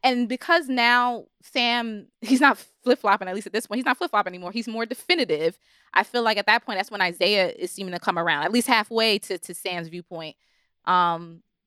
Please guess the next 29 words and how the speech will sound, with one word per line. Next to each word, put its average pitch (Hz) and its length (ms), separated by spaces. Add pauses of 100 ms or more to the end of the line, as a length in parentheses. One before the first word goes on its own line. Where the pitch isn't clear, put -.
(100)
and, 226 200
and, 226 260
and 226 280
kind 254 180
of 220 120
being 240 200
okay 233 500
with 196 180
Sam 202 260
taking 202 240
on 185 80
the 175 80
mantle 175 400
because 175 240
he's 220 180
making, 208 380
Sam 262 200
is 247 120
making 214 260
it 180 140
his 180 280
own. 196 400 (300)
Sam 233 320
is 214 100
taking 196 640 (600)
charge 185 600
of 185 200
his 175 200
future. - 420